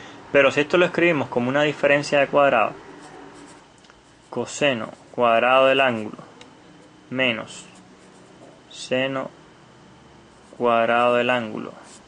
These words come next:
por coseno cuadrado del ángulo más seno cuadrado del ángulo. Entonces, si se fijan esto, esto es como que fuera a cuadrado menos b cuadrado.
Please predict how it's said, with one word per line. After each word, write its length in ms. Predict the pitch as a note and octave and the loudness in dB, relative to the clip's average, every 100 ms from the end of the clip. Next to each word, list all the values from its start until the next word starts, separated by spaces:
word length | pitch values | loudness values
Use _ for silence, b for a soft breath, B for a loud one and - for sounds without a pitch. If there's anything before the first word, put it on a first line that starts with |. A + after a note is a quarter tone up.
| - - - _ _ - - - _ _ - - | -20 -20 -20 _ _ -20 -20 -20 _ _ -20 0
por 340 | D3+ C3+ C3 - - - _ _ _ - | 4 4 4 -2 -20 -20 _ _ _ -10
coseno 640 | A#2+ A2+ - B2 B2 B2 | -8 -8 -8 -8 -8 -4
cuadrado 500 | A#2+ A2+ A2 A2+ A#2 | 0 0 2 0 0
del 140 | C3 | 0
ángulo 440 | C#3+ C3 B2 A#2+ - - - - - | -2 -2 -4 -6 -8 -20 -20 -20 -8
más 360 | B2 B2 C3 - - - - | 0 0 0 -6 -20 -20 -20
seno 600 | - - - B2 B2 A#2+ | -18 -10 -2 -2 -2 -6
cuadrado 500 | - - - A2+ A2 | -4 -2 0 0 0
del 120 | A2+ | -2
ángulo. 340 | E3 C#3+ A2+ - - - - - - - - - - - - - | -4 -8 -10 -14 -18 -20 -20 -20 -20 -20 -20 -20 -20 -20 -20 -18
Entonces, 220 | - B2+ B2+ | -10 -8 -2
si 40 | |
se 80 | C3 | -4
fijan 400 | - E3 F3 D#3+ | 0 2 2 2
esto, 360 | F#3 F3+ F#3 F3+ | 0 0 -4 0
esto 240 | C#3 - | -2 0
es 60 | E3 | 0
como 180 | D#3+ D#3+ | 0 -2
que 80 | D3+ | -4
fuera 320 | - D3 - | 0 2 2
a 200 | C#3+ D3 | 0 2
cuadrado 680 | D3+ D3+ C#3+ D#3 E3+ E3+ E3 | 4 6 6 4 4 2 0
menos 540 | C3+ C#3 D3 D3+ C3+ | -4 0 0 2 2
b 140 | C3 C3+ | 2 4
cuadrado. 560 | C3+ C3+ D3+ C3+ G#2+ | 4 6 6 4 2